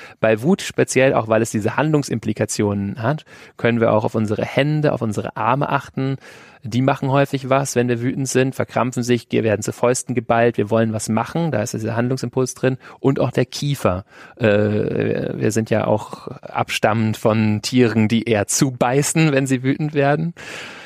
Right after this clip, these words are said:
Immer noch der Kiefermuskel, einer der stärksten Muskeln im ganzen Körper. Und, äh, ja, sich diese Zähne zusammenbeißen,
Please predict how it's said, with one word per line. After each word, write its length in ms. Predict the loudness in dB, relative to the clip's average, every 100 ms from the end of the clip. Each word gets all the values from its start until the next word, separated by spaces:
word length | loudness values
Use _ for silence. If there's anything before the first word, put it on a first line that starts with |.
| -10 -2
Immer 220 | 0 2
noch 120 | 2
der 140 | -2
Kiefermuskel, 640 | -4 -4 -2 0 -2 -2 -4
einer 160 | -2
der 100 | -2
stärksten 460 | 0 0 -2 -4 -2
Muskeln 400 | 0 0 0 0
im 100 | 0
ganzen 320 | -2 -2 -4
Körper. 440 | -2 -2 0 0 2
Und, 300 | 0 -2 0
äh, 220 | 0 2
ja, 220 | -2 -2
sich 120 | -6
diese 200 | -6 -8
Zähne 280 | -2 0 0
zusammenbeißen, 1120 | -2 0 0 0 -2 -2 0 0 0 -2 -4